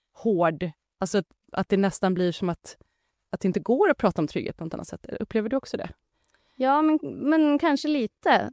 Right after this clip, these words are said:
Speaker 2: Eh, och det här är, det är också väldigt könat. Det finns ju flera studier också som visar att, eh, just försvars- och säkerhetspolitik är ett politikområde där män och kvinnors, eh,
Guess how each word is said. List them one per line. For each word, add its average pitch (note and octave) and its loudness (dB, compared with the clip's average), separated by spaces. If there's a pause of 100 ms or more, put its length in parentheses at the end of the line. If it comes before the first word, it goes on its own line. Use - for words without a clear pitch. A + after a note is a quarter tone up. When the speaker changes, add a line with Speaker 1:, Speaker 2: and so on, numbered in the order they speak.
Speaker 2:
Eh, G#3 2
och G#3+ -2
det F#3+ -6
här A3+ 2
är, B3 0
det G#3 0
är A#3+ 0
också A#3+ -6
väldigt A3 2
könat. - -4
Det G3 -2
finns G3 -6
ju G3 -4
flera G3+ 2
studier F3+ -2
också - -8
som F3+ -4
visar F3+ -4
att, - -10
eh, F2+ -2 (800)
just - -4
försvars- F#3+ 0
och F#3+ -4
säkerhetspolitik G3 0
är G#3 6
ett - 0
politikområde F3 -2
där E3+ 0
män F3 0
och F3 -4
kvinnors, - -6 (180)
eh, D#3+ -2